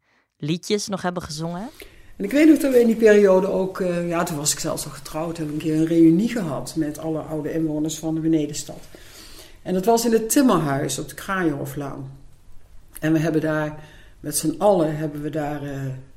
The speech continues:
Speaker 2: oude Nimwegse liedjes staan zingen. Diep ontroerd, de meeste mensen, diep ontroerd.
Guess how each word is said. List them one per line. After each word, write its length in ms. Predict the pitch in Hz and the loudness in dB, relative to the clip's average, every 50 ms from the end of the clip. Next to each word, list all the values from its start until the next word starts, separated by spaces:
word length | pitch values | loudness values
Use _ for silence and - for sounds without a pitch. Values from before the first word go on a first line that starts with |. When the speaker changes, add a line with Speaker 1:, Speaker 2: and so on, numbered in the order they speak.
| - - - _ _ - - - - - - | -20 -20 -20 _ _ -18 -18 -18 -18 -10 -6
Speaker 2:
oude 360 | - 175 190 165 156 156 156 | -4 0 0 2 2 2 0
Nimwegse 500 | 156 175 185 190 175 175 165 - - 165 | 0 0 0 0 -2 -4 -4 -6 -6 -4
liedjes 340 | 160 185 185 - 151 139 - | -4 -4 -4 -6 -8 -10 -8
staan 200 | - 147 143 143 | -8 -8 -8 -8
zingen. 360 | 139 143 147 143 139 139 135 - - - - - - - - - - - - | -8 -8 -10 -10 -10 -12 -12 -14 -18 -20 -20 -20 -20 -20 -20 -20 -20 -16 -8
Diep 280 | - 151 214 233 233 | -4 0 0 0 0
ontroerd, 720 | - 180 165 - 180 180 180 175 156 143 - - - - 127 | -2 -4 -4 -2 0 2 2 2 2 0 -4 -8 -12 -10 -6
de 60 | 135 | -2
meeste 360 | 143 160 151 143 - - - | 0 0 0 -2 -4 -6 -6
mensen, 360 | 147 143 135 147 143 - 147 | -6 -6 -6 -6 -8 -8 -4
diep 240 | 156 202 214 214 - | -4 -4 -4 -4 -6
ontroerd. 640 | 160 151 - - 156 - 170 156 143 147 139 - - | -6 -6 -6 -8 -10 -8 -8 -8 -8 -10 -14 -16 -18